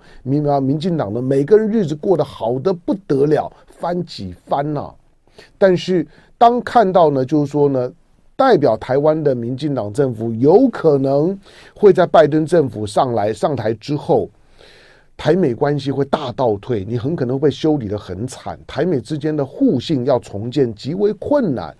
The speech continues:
我认为民进党政府不至于在，在拜登政府即将上台，川普即将要下台的时候，为了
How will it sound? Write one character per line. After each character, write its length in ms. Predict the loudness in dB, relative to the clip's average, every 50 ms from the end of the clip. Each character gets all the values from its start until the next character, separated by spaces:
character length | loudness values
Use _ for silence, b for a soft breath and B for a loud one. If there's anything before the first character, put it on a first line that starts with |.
| B B B B
我 140 | B -2 0
认 140 | 2 2 2
为 100 | 0 0
民 180 | -2 -2 -4 -4
进 140 | -4 -4 -4
党 160 | -4 -6 -4
政 220 | -2 -2 -2 -2
府 100 | -2 -4
不 220 | -6 -6 -4 -6 -6
至 300 | -6 -4 -4 -2 -2 -2
于 180 | -2 -4 -4
在， 320 | -2 0 2 2 2 2 0 B B B B B B B B B B
在 160 | 2 2 2
拜 220 | 4 4 4 4
登 180 | 4 2 0 0
政 220 | 2 2 2 0
府 100 | 0 -4
即 240 | -8 -8 -6 -6 -4
将 240 | 0 0 0 0 0
上 240 | 0 0 0 0 0
台， 220 | -4 -2 -4 -4
川 260 | -4 -2 -2 -2 -2
普 140 | -4 -6 -8
即 160 | -10 -10 -8
将 180 | -4 -4 -2 0
要 120 | -2 -2
下 280 | -2 0 0 0 0 0
台 240 | -2 -2 -4 -2 0
的 140 | 0 0 -2
时 160 | -2 -4 -6
候， 240 | -2 0 2 2 0 B B B B
为 220 | B 2 2 4 4
了 200 | 4 2 2